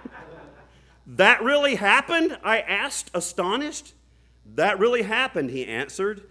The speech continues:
"It was incredible. There was the sign I had prayed for." The prisoners shouted, "God exists!"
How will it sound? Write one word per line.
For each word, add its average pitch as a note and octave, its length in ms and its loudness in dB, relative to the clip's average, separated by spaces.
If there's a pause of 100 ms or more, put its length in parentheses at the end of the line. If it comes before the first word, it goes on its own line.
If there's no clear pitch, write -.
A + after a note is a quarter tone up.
(300)
"It E3+ 160 0
was F#3+ 260 2
incredible. G#3 760 -2 (320)
There D3 260 0
was G3+ 280 0
the G3 100 -6
sign D#3+ 500 0
I C#3 160 -4
had C3+ 240 -6
prayed C3 320 -2
for." F2 360 -10 (340)
The F3 100 -4
prisoners B3+ 800 0
shouted, F#3+ 640 2 (340)
"God D#4 300 8
exists!" D#4+ 880 2